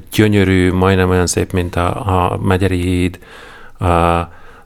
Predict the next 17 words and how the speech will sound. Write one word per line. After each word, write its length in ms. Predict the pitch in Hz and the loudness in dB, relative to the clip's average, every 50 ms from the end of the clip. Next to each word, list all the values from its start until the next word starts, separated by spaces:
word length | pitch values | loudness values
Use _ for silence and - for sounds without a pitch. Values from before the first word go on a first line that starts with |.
| - - - 117 113 117 120 120 123 - | -16 -12 -10 -8 -8 -8 -8 -8 -8 -6
majd 280 | - 98 98 92 92 | -2 0 2 2 2
ezt 160 | 98 95 98 | 2 0 -2
se 120 | - - 101 | -2 -2 -2
fogják 340 | - - 90 - 90 85 - | -2 -2 -2 -2 -2 -4 -2
kifizetni. 520 | - 98 - 120 110 107 104 95 - 110 | -2 -2 0 0 2 2 2 2 4 2
A 60 | 110 | 4
lényeg 360 | 127 147 139 117 107 104 101 | 4 4 4 4 2 2 2
az, 220 | 110 107 113 110 - | 2 2 2 2 2
hogy 180 | - 110 101 | 2 2 2
ami 160 | 107 101 107 107 | 4 4 4 4
miatt 280 | 107 107 110 107 104 | 4 4 4 2 2
nagyon 300 | - 113 104 117 113 110 | 0 2 2 2 2 2
tetszik, 280 | - 117 110 - 135 120 | 2 0 0 0 0 0
hogy 160 | 147 139 - | 0 -2 -2
kétszer 680 | - - 190 185 175 - - - - - - - 143 143 | -2 0 2 2 0 0 -6 -16 -8 -4 0 0 0 0
egy 180 | 135 135 - - | 0 -4 -4 -8
sávos. 1000 | - - - 135 131 131 131 135 135 131 147 147 147 - - - - - - | -10 -4 -4 -2 -2 -2 -2 -2 -2 -2 -4 -6 -6 -6 -8 -12 -12 -12 -16